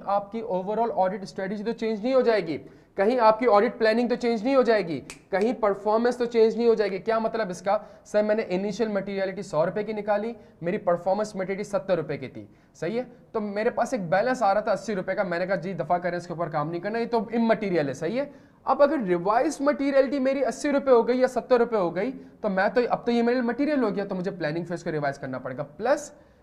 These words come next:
अगर रिवाइज मटेरियलिटी सत्तर पे आ गई तो परफॉर्मेंस मटेरियल तो और नीचे आ जाएगी, चालीस पे आ जाएगी। सैंपल साइज तो सत्तर पे डिटरमाइन किए थे। आयजा आपसे कहता है कि बेटा परफॉर्मेंस भी अपने सैंपल साइज को वापस से रिविजिट करो, मजीद ऑडिट प्रोसीजर्स परफॉर्म करो। ओके,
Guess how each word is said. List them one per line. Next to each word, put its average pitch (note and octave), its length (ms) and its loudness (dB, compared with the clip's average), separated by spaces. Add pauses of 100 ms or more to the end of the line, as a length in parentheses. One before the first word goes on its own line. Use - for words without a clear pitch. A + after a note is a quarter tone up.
अगर F3+ 200 -8
रिवाइज D3+ 520 -8
मटेरियलिटी D#3 560 -6
सत्तर G3+ 340 -8
पे F#3+ 120 -6
आ C3+ 120 -2
गई D#3 160 -8
तो G#3+ 100 -8
परफॉर्मेंस D3 440 -10
मटेरियल G3 260 -10
तो G#3+ 80 -4
और B3 120 2
नीचे C4 220 0
आ B3 60 4
जाएगी, A#3 200 -2
चालीस A3+ 320 0
पे A3 100 0
आ F#3+ 60 4
जाएगी। D#3+ 280 -4 (240)
सैंपल E3 320 0
साइज G#3 260 0
तो A3 80 -8
सत्तर A#3 260 2
पे C4 100 2
डिटरमाइन G#3 420 -2
किए D#3 140 -4
थे। B2 100 -6 (240)
आयजा C#3 260 -2
आपसे D3+ 180 -4
कहता C3 240 -8
है C#3 40 -4
कि C#3+ 60 -8
बेटा C3+ 180 -6
परफॉर्मेंस C#3+ 540 -6
भी D#3 100 -6
अपने D#3 220 -6
सैंपल B2+ 340 -10
साइज B2+ 240 -8
को D#3+ 80 -8
वापस C3 320 -8
से C3+ 100 -8
रिविजिट E3+ 400 -8
करो, A3+ 360 -2 (280)
मजीद D3 640 -6
ऑडिट C3+ 480 -6
प्रोसीजर्स A#2+ 560 -10
परफॉर्म A2 420 -10
करो। A2 200 -12
ओके, C#3 140 -10